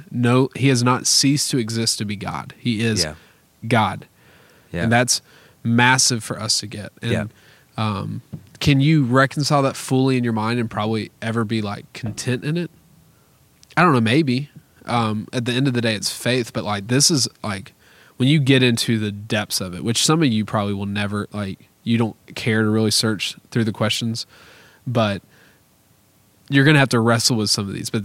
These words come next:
Speaker 1: the end of the day, it is, like, I love that you said that. It is and. He is one hundred percent God and one hundred percent man.
Speaker 2: Yeah.
Speaker 1: Um, and never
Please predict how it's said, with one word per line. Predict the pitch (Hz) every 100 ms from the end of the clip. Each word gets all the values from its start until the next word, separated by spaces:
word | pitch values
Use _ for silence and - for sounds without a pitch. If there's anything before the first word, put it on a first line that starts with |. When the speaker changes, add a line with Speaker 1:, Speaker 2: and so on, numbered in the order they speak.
| -
Speaker 1:
the |
end | 131
of | 117
the | 110
day, | 113 104 98 _ -
it | 107
is, | 113 113 98 - _
like, | - -
I | 110
love | 113 104
that | 92
you | 95
said | 107
that. | -
It | 92
is | 110 101 - -
and. | 107 101 - -
He | 120
is | 107 - _ _ _ _
one | - 110
hundred | 123 120
percent | - 120 92
God | 120 127 135 135 -
and | 139 139 120 110
one | 113
hundred | 110 107
percent | - - 95 -
man. | 101 98 - -
Speaker 2:
Yeah. | 85 82 - _ -
Speaker 1:
Um, | 104 98 98 98 117 _ _ _ _ _ _ _
and | 117 110
never | 113 107 110 104